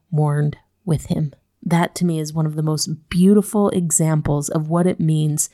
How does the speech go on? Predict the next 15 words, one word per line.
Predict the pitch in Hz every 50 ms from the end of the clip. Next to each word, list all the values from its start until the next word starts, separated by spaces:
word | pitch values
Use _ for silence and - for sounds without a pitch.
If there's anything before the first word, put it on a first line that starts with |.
| _ _ _ _
to | _ - 180
mourn | 170 165 160 160 170 175 180 180 180 175
with | 165 151 143
those | - 160 160 160 156 -
who | - 185
mourn. | 180 165 151 147 147 147 147 143 143 - _ _ _ _ _
My | - 175 156
friends, | - 196 185 190 185 -
when | 190 180 180
someone | - - 233 240 254 240 220
we | 190 180 180
love | 170 156 175 160 160 156 156 151 147 147 - - - - _ _ _ _ _
is | 175 156 160 160 160 156 -
in | - 165 165 160
pain | - - 147 151 147 147 147 131